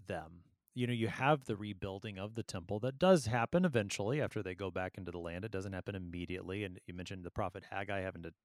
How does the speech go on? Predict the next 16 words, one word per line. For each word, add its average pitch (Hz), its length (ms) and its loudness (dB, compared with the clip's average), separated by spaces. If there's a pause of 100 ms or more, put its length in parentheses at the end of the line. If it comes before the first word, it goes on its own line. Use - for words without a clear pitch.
to 92 120 -8
get 87 300 -2 (140)
on 143 200 4
the 139 60 2
people 135 480 2 (420)
for 135 440 6
that. 92 440 -2 (460)
But 139 80 4
again, 156 260 6
when 131 140 4
you, 120 120 -2
you 107 160 0
think 127 200 0
about 101 300 0
that 104 220 0
temple 120 440 2